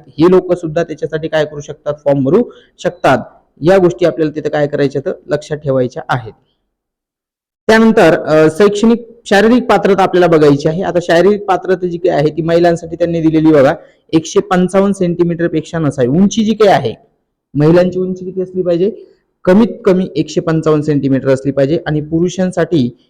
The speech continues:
एकशे पासष्ट सेंटीमीटर असली पाहिजे किंवा त्याच्यापेक्षा जास्त, तेवढी नाही, त्याच्यापेक्षा थोडीफार जास्त असली पाहिजे. अशा लोकांसाठी मात्र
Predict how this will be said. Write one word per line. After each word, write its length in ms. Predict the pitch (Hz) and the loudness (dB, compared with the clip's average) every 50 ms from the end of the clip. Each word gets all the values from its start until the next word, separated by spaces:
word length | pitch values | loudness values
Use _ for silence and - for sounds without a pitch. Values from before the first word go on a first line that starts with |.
| _ _ | _ _
एकशे 240 | - 147 147 - 185 | -6 -6 -4 -4 -4
पासष्ट 380 | 170 - 175 165 - 170 156 - | -4 -2 -2 -4 -2 -4 -6 -4
सेंटीमीटर 440 | 160 147 143 143 135 131 120 120 123 | -2 -2 -2 0 -2 -2 -2 -2 -2
असली 200 | 117 - 127 123 | -4 -4 -6 -6
पाहिजे 240 | - - 139 147 | -4 -4 -6 -6
किंवा 200 | - - 208 214 | -6 -6 -6 -6
त्याच्यापेक्षा 520 | 220 214 240 - 240 226 - 233 233 - 208 | -6 -6 -6 -4 -4 -2 -2 -2 -2 -2 0
जास्त, 340 | 170 185 160 139 - - 123 | 2 2 0 0 -2 -4 -4
तेवढी 340 | 123 - 185 202 208 220 | 0 2 2 4 4 4
नाही, 200 | 208 190 127 101 | 2 2 0 -4
त्याच्यापेक्षा 480 | - - 160 - 190 - 185 - - 190 - - | -6 -12 -12 -10 -8 -10 -10 -10 -14 -8 -4 -2
थोडीफार 340 | 165 170 185 185 190 170 | 0 0 0 0 -2 -2
जास्त 260 | 160 175 175 175 - 170 | -2 -2 -2 -2 -4 -8
असली 220 | 160 - 156 147 | -6 -4 -4 -2
पाहिजे. 260 | 139 131 123 139 180 - - _ _ _ _ - | 0 0 0 -2 -4 -6 -10 _ _ _ _ -8
अशा 240 | - 151 - 196 180 | -8 -4 -2 0 2
लोकांसाठी 480 | 180 170 - 165 160 160 160 151 160 | 2 2 0 0 -2 -2 -2 -4 -4
मात्र 400 | 160 151 151 143 151 160 131 113 | -2 -4 -4 -2 0 0 0 0